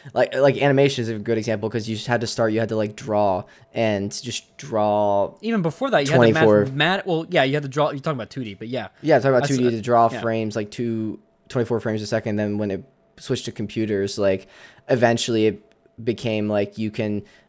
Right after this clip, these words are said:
Speaker 1: work on your computer and, like, program and, uh,
Speaker 2: Mm-hmm.
Speaker 1: do animation that way.
Speaker 2: Yeah.
Speaker 1: Um, and now it's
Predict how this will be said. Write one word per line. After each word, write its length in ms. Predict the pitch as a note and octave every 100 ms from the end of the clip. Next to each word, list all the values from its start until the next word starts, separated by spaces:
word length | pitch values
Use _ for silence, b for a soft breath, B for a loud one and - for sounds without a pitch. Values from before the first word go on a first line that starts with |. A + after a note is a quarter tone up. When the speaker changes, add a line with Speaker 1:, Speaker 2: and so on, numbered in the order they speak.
| _
Speaker 1:
work 260 | - B2 A#2
on 100 | A2+
your 60 | G#2
computer 320 | G#2+ A#2+ A2
and, 80 | G#2
like, 120 | G2+
program 580 | - G#2+ G#2 G2+ G2 G2
and, 240 | F#2+ G#2 - b -
uh, 360 | G#2+ G#2+ - D#2+
Speaker 2:
Mm-hmm. 400 | - _ _ B2
Speaker 1:
do 120 | B2+
animation 640 | A2+ A2 A2 G#2+ F#2+ F#2+ - _ _ -
that 260 | G#2 A2
way. 300 | - F2 F2+ - b b
Speaker 2:
Yeah. 300 | A#2 G#2+ F#2+
Speaker 1:
Um, 200 | F#2 F#2 - _ _ -
and 100 | A#2+
now 300 | A2+ A2 G#2+
it's 420 | G#2 - -